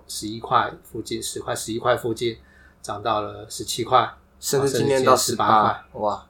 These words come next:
Speaker 1: 对，那其实这个涨幅也不能说不小了，因为它是很短的时间就，就，就涨上来了。那你也可以发现它的量变大了。
Speaker 2: 嗯。
Speaker 1: 哎，你也发现有一些当冲的影子在里面。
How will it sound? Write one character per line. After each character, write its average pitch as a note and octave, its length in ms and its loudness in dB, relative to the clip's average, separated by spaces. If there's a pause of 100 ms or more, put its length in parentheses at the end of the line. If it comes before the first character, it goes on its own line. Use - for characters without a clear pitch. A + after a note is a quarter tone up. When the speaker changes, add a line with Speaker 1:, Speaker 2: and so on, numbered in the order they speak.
Speaker 1:
对， A2 300 -8
那 B2+ 140 -4
其 B2 140 -2
实 B2 60 2
这 D#3 100 2
个 D3+ 80 6
涨 G2 240 -4
幅 G2+ 260 -10
也 G2+ 220 -10 (220)
不 D#3 100 2
能 A#2+ 160 0
说 C3+ 440 2 (160)
不 E3+ 80 2
小 - 360 -2
了， A#2+ 120 -6
因 C#3 80 -2
为 C#3+ 220 0 (260)
它 C#3 120 -2
是 C3 140 -2
很 A2+ 160 0
短 G#2 180 0
的 G2+ 80 -10
时 - 160 -10
间 A2 200 -6
就， A2 360 -4
就， G#2+ 240 -8 (120)
就 G#2 140 -8
涨 - 220 -12
上 - 240 -8
来 G2 160 -10
了。 G3+ 100 -12 (580)
那 C#3+ 300 6
你 C#3+ 100 2
也 C3+ 80 6
可 C3+ 120 4
以 B2 60 8
发 A#2+ 160 8
现 A#2 280 6 (220)
它 B2 120 -2
的 A2 80 2
量 G#2 200 2
变 G2+ 180 0
大 G2 200 -2
了。 - 100 -14 (200)
Speaker 2:
嗯。 B2+ 280 0
Speaker 1:
哎， G#2+ 160 0
你 B2+ 80 -2
也 A#2+ 140 2
发 A#2 180 4
现 A#2 340 0 (120)
有 A2+ 160 0
一 - 20 0
些 A2+ 140 2
当 A#2+ 200 2
冲 A2+ 180 -2
的 A2 80 -4
影 G#2+ 160 -10
子 - 140 -16
在 G2 160 -6
里 G#2+ 100 -14
面。 G#2 260 -16